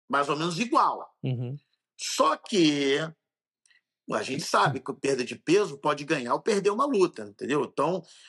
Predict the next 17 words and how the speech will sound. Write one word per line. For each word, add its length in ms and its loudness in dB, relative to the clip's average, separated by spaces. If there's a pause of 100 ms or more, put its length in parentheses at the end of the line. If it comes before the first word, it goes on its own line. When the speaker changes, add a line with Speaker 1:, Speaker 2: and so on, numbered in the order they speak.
Speaker 1:
a 80 -4
gente 240 -4
vai 240 0
ver 320 0
isso 300 -2
realmente 500 -2
no 140 0
dia 180 -2
treze, 480 0
Speaker 2:
Mas 200 0
Speaker 1:
de 60 2
Speaker 2:
ela, 180 4
Speaker 1:
abril. 360 0
Speaker 2:
ela 260 2
já 180 2
Speaker 1:
É. 140 -2
Speaker 2:
tá 380 2